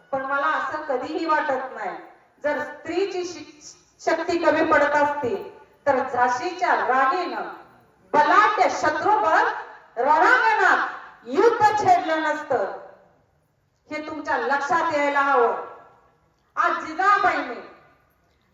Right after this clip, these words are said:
जेव्हा स्वराज्य स्थापनेची शपथ घेतली, कारण आया बहिणींच्यावर अत्याचार होत होता आणि त्याच वेळी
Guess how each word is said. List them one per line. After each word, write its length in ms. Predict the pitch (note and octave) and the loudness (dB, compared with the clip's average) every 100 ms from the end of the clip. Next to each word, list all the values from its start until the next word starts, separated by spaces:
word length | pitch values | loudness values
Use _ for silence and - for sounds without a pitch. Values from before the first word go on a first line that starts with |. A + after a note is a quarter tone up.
| - | 2
जेव्हा 300 | F4+ F4 G4 B4 | 4 6 4 4
स्वराज्य 480 | - E4+ - A#4+ A#4+ | 4 6 4 4 2
स्थापनेची 580 | A#4+ G4+ G4 F#4+ F#4+ | 2 0 0 -2 -4
शपथ 400 | F4+ F#4 F#4 F#4 | -4 -2 2 2
घेतली, 340 | F4+ D#4+ F4+ A4+ | 2 -4 -4 -4
कारण 280 | G4+ E4 E4 | 0 -2 -2
आया 400 | E4 D4 E4+ F#4 | -4 0 2 4
बहिणींच्यावर 720 | G4+ E4 F4 F4+ F4+ F4 G#4 G4 | 0 -2 -4 -4 0 2 2 0
अत्याचार 560 | - E4 G#4 F4+ F#4 F4 | -2 -2 -2 0 2 2
होत 280 | D#4+ D#4+ D#4 | 2 2 0
होता 280 | D4 C#4 C#4 - - - - _ _ _ _ _ _ _ - | -2 0 0 -2 -10 -18 -20 _ _ _ _ _ _ _ -12
आणि 220 | D4+ D#4+ E4 | -10 -10 -8
त्याच 380 | E4 F4+ A#4+ A#4 | -2 0 0 0
वेळी 340 | F4+ E4+ C4+ | -2 -2 -4